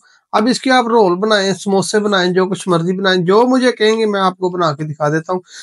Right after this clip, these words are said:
समोसे भी अभी आपको बना के दिखा देते हैं, रोल भी अभी आपको बना के दिखा दे-,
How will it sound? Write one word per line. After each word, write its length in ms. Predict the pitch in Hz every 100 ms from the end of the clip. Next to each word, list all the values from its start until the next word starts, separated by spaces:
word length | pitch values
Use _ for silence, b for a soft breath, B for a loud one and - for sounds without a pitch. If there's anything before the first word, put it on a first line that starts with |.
| B
समोसे 380 | - 175 180 226
भी 120 | 240 240
अभी 180 | 220 240
आपको 300 | 214 220 220
बना 220 | 220 208
के 120 | - 185
दिखा 220 | 175 180
देते 260 | 185 180 190
हैं, 100 | 180
रोल 300 | 165 180 196
भी 100 | 214
अभी 220 | 196 202
आपको 300 | 185 180 180
बना 220 | 180 170 147
के 160 | -
दिखा 260 | 156 151 156
दे-, 160 | 160